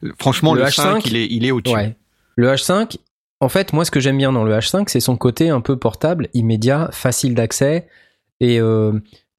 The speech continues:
Speaker 2: en fait, il faut avoir essayé de faire un enregistrement, euh, voilà, tu, tu te mets autour du canapé, euh, et tu veux faire du podcast ou autour d'une table, euh,
Speaker 1: Ouais.
Speaker 2: bon, il faut tout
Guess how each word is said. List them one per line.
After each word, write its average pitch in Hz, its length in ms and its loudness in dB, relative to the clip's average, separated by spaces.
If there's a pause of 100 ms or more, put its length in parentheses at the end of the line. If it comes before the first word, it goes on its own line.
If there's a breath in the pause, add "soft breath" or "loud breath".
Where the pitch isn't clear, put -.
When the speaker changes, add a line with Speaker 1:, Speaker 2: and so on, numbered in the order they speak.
(120)
Speaker 2:
en 131 80 2
fait, 190 240 0
il 143 60 -6
faut - 160 0
avoir 151 280 2
essayé 156 380 0
de 156 80 -10
faire 123 180 -2
un 127 80 0
enregistrement, 131 840 0
euh, 104 180 2
voilà, 120 220 0
tu, 101 220 -4
tu - 140 -12
te - 100 -6
mets 113 60 2
autour 110 260 0
du 104 140 -2
canapé, 120 520 0
euh, 98 180 0 (520 loud breath)
et 113 80 -4
tu 110 140 -2
veux 110 80 2
faire 110 160 -2
du 107 120 -4
podcast 120 520 -2
ou 110 40 0
autour 104 220 -2
d'une 104 220 -2
table, 139 400 0
euh, 101 220 2
Speaker 1:
Ouais. 98 60 -2
Speaker 2:
bon, 107 360 -2
il 92 80 -12
faut - 160 -2
tout 117 160 -4